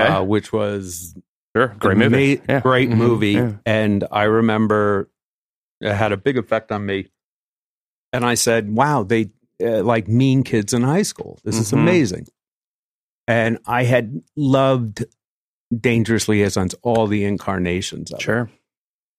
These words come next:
Speaker 1: Uh, especially there was a Roger Vadim version, which was the first adaptation of it.
Speaker 2: I haven't seen
Speaker 1: which
Speaker 2: that one.
Speaker 1: no one except me, 'cause I was a video store geek.
Speaker 2: <laughs>
Speaker 1: Um,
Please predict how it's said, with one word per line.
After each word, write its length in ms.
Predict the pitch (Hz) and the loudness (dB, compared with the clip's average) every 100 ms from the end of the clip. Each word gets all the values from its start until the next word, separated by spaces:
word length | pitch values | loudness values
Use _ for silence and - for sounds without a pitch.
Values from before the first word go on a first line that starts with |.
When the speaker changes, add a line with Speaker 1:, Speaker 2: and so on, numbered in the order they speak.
| _ | _
Speaker 1:
Uh, 360 | 107 104 98 95 - | 0 2 0 -2 -4
especially 680 | 110 - 123 131 131 120 | -4 0 0 0 2 2
there 160 | 107 110 | 2 2
was 160 | 104 104 | 0 0
a 260 | 98 98 | 2 2
Roger 400 | 92 107 104 110 | 2 0 0 -2
Vadim 480 | 92 90 123 139 101 | -2 -2 0 0 -2
version, 400 | 60 50 - 69 | -2 -6 -8 -6
which 200 | 95 123 | -2 0
was 160 | 131 117 | 0 2
the 100 | 123 | 0
first 440 | - 139 131 127 | 0 0 0 0
adaptation 680 | 120 117 110 151 147 143 104 | 2 2 2 2 2 0 -2
of 160 | 92 50 | -2 -6
it. 120 | - - | -10 -10
Speaker 2:
I 60 | 107 | -6
haven't 160 | 104 101 | -4 0
seen 100 | 123 | 0
Speaker 1:
which 100 | - | -2
Speaker 2:
that 60 | 92 | -6
one. 140 | 92 _ _ _ _ | -10 _ _ _ _
Speaker 1:
no 220 | 131 143 135 | 2 2 4
one 240 | 127 117 - | 4 2 2
except 380 | 113 - 117 107 | 2 2 2 4
me, 360 | 104 98 87 | 4 4 2
'cause 260 | - 131 107 - | 0 -2 0 2
I 140 | 151 | 4
was 180 | 143 101 | 4 4
a 60 | |
video 320 | 90 90 90 90 | 2 2 2 0
store 360 | - - 90 | -2 0 0
geek. 440 | 139 101 92 135 135 - | 0 0 0 0 -4 -8
Speaker 2:
<laughs> 120 | 110 | -2
Speaker 1:
Um, 640 | 131 123 120 117 120 117 | 2 4 4 2 2 0